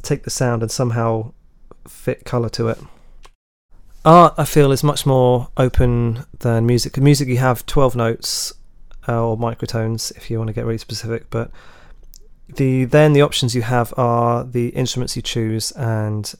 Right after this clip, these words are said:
the arrangements you make with those. Whereas art, you could do digital art, there's many media, there's many colours, you can do sculpture, paintings, and it could be, it's much more open. Uh, I think probably easier to be original.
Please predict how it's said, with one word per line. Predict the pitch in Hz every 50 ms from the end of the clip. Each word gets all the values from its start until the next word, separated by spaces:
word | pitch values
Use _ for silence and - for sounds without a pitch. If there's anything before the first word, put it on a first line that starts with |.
| - -
the | 117 113
arrangements | 113 113 110 - - - -
you | 117
make | 113 110 110 110 -
with | 120 110
those. | 120 113 110 110 107 - - - - - - - - - -
Whereas | - 127 110 113 - -
art, | - 139 139 131 117 - -
you | 147 135 123
could | - 123 113
do | - 123 117 117
digital | 113 139 135 - 131 120 120 123 120
art, | 120 120 120 120 120 123 - -
there's | 127 117 -
many | 139 131 127 127 123 120 117
media, | 120 120 120 113 120 117 113 113 117
there's | 117 120 113
many | 120 120 120 120 117
colours, | - - 127 123 120 120 120 123 120 - -
you | 135 120
can | 117 - 120 117
do | 120 117 110
sculpture, | 110 - - - 127 123 123 - - - 135 120 117 117 113 113 -
paintings, | - 127 123 117 - 123 120 120 120 -
and | - 120
it | 117
could | - - 120 -
be, | - 120 117 113 - - - - -
it's | 139 -
much | 151 147 151 151 - -
more | 143 131 120 120 120 120 - - _ _ -
open. | 127 127 127 - - 120 117 113 - - - - - - - - - - - - - - - - - -
Uh, | 123 120 117 117 117
I | 117
think | 117 143 - - -
probably | - 165 151 139 - -
easier | 143 143 135 143 131
to | - -
be | - 123
original. | 120 120 120 - 120 117 110 110 107